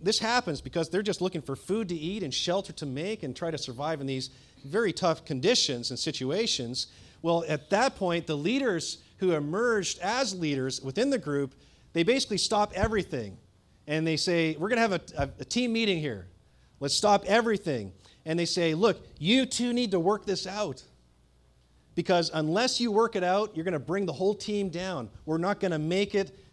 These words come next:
to where we need to make it. We're not gonna make it to our destination. Your conflict is pulling us all down." And so it is in the life of the church family, right? Same thing. It's no different. You know, for us, it is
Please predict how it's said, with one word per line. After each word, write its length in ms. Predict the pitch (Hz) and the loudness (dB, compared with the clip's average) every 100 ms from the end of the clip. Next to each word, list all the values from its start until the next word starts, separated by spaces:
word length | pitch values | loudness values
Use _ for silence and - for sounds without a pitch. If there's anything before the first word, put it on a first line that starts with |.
| _ | _
to 100 | 160 | -4
where 180 | 160 160 | 0 0
we 100 | 147 | 2
need 200 | 156 139 | 0 -2
to 80 | 131 | -4
make 320 | 143 202 175 | 0 0 -2
it. 120 | 120 | -4
We're 120 | 131 | -4
not 180 | 143 175 | -2 0
gonna 160 | 156 139 | 0 0
make 360 | 151 214 233 | 2 2 2
it 200 | 151 143 - - - _ | 0 -2 -8 -20 -20 _
to 280 | - 202 214 | -2 0 2
our 140 | 180 156 | 0 2
destination. 720 | 185 175 - 170 220 185 139 | 0 0 -2 -2 -2 -2 0
Your 180 | 196 240 | 2 2
conflict 500 | - 254 247 190 156 | 0 -2 -2 -4 -4
is 140 | 143 | -8
pulling 400 | - 202 202 180 | -2 -2 0 -2
us 100 | 151 | -6
all 300 | - 208 247 | 0 2 4
down." 520 | 208 233 233 143 101 - - _ _ _ _ _ _ _ 170 | 2 0 2 0 -2 -12 -20 _ _ _ _ _ _ _ -4
And 140 | 170 | -2
so 340 | - 226 254 | 2 4 4
it 80 | 226 | 4
is 180 | 220 208 | 4 2
in 60 | 175 | 0
the 100 | 165 | 0
life 180 | 190 | 0
of 100 | 170 | -2
the 80 | 156 | -6
church 300 | - 226 - | -4 -8 -6
family, 340 | 220 277 254 127 | -10 -10 -8 -6
right? 260 | 170 269 - - | -4 -6 -12 -16
Same 340 | - - 240 233 | -4 2 2 2
thing. 380 | 208 269 254 - | 0 0 -2 -6
It's 120 | - 202 | -6 0
no 100 | 214 | 2
different. 440 | 202 240 180 220 - _ _ _ _ _ _ _ | 2 0 -4 -6 -14 _ _ _ _ _ _ _
You 80 | 175 | -2
know, 120 | 202 | 0
for 200 | 202 185 | 0 2
us, 320 | 180 180 - - | 2 2 -2 -2
it 140 | 202 | 0
is 300 | 214 175 - | 2 0 -4